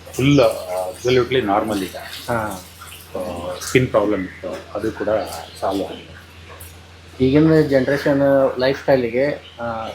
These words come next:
Speaker 2: ಸಾಕಷ್ಟು ಅನಾರೋಗ್ಯ ಸಮಸ್ಯೆ ಹೊಂದಿರ್ತಾರೆ. ಅಂಥವ್ರಿಗೆ ನೀವೇನ್ ಸಲಹೆ ಕೊಡ್ತೀರಾ ಇಲ್ಲಿ ಬರೋ?
Speaker 1: ಅದು ಅವ್ರವರ ಒಂದು ಇದು.
Speaker 2: ಹಾ.
Speaker 1: ಏನಾಗುತ್ತೆ, ಈಗಿನ ಒಂದು ಇದ್ರಲ್ಲಿ ಎಲ್ಲರೂ ಟೆಕ್ನಾಲಜಿ,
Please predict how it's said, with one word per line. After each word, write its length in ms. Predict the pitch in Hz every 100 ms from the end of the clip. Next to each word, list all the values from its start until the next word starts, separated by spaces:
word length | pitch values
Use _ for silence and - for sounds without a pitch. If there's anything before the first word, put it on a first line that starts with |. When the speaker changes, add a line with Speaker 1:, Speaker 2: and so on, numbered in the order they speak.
| - -
Speaker 2:
ಸಾಕಷ್ಟು 580 | 117 139 - - 135 127 - - - -
ಅನಾರೋಗ್ಯ 420 | 117 123 127 117
ಸಮಸ್ಯೆ 480 | 120 117 113 - 123
ಹೊಂದಿರ್ತಾರೆ. 600 | 110 107 104 87 92 - - - - -
ಅಂಥವ್ರಿಗೆ 400 | 113 110 127 127
ನೀವೇನ್ 320 | 123 120 120 120
ಸಲಹೆ 340 | 120 110 110
ಕೊಡ್ತೀರಾ 420 | 107 110 95 104 - - - - - - -
ಇಲ್ಲಿ 160 | 113 117
ಬರೋ? 160 | 110 117
Speaker 1:
ಅದು 580 | 113 113 123 117 117
ಅವ್ರವರ 600 | 113 110 117 127 127 123
ಒಂದು 520 | 120 117 113 110 110 113
ಇದು. 200 | 104 139
Speaker 2:
ಹಾ. 340 | 117 107 98 - - - - - - 104
Speaker 1:
ಏನಾಗುತ್ತೆ, 460 | 135 127 123 135
ಈಗಿನ 520 | 120 120 135 131 139 135
ಒಂದು 480 | 127 127 123 123 120
ಇದ್ರಲ್ಲಿ 360 | 117 120 -
ಎಲ್ಲರೂ 360 | 113 107 117 117
ಟೆಕ್ನಾಲಜಿ, 1040 | 110 110 113 113 110 107 107 107 107 107